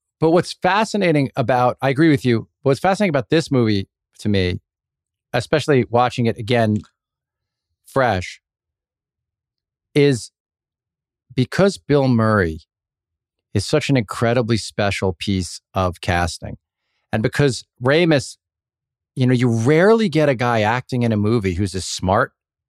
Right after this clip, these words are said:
in real life as Harold Ramis or as funny in real life. And so you get these two guys and they just, this ab-, absurd concept,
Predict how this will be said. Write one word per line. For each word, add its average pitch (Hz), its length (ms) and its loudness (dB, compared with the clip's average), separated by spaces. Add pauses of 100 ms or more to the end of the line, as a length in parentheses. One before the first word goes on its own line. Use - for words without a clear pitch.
(120)
in 120 160 2
real 110 180 2
life 107 300 0
as 120 140 -4
Harold 104 260 -2
Ramis 127 440 -2 (100)
or 120 80 2
as 104 100 -2
funny 123 340 0
in 156 120 0
real 160 140 2
life. 196 300 0 (720)
And 156 140 0
so 151 80 2
you 170 100 6
get 190 140 0
these 202 220 0
two 262 320 2
guys 135 640 -2 (440)
and 143 160 0
they 180 120 4
just, 180 280 -2
this 151 200 0
ab-, 117 200 0 (120)
absurd 262 640 -2
concept, 208 760 0